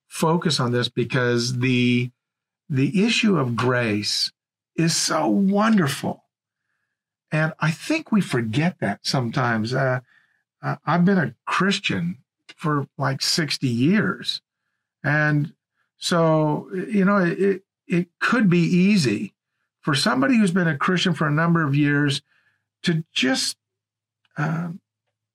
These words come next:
take it for granted, I think, and, and not think that it's that special anymore. And then at some point, I think to slip back into,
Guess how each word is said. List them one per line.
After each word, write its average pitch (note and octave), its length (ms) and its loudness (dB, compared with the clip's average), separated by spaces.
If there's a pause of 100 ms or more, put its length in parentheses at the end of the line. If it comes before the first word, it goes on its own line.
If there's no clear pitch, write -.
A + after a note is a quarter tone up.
(340)
take F3+ 260 0
it F3+ 120 -4
for D3+ 100 -4
granted, D3+ 520 -2 (240)
I A#2+ 120 -2
think, E3 260 -2
and, C3 240 -2
and C#3 140 0
not G#3 280 0
think C#3+ 220 -2
that D3 140 0
it's D3+ 160 -4
that E3 200 0
special - 600 -2 (340)
anymore. E3 760 2 (500)
And D3+ 180 2
then A3+ 140 2
at F3 140 -2
some A#3 280 0
point, C#3+ 260 0
I C3+ 140 0
think D#3+ 420 -2
to D3 140 0
slip E3 480 0
back D3+ 280 0
into, D3 640 0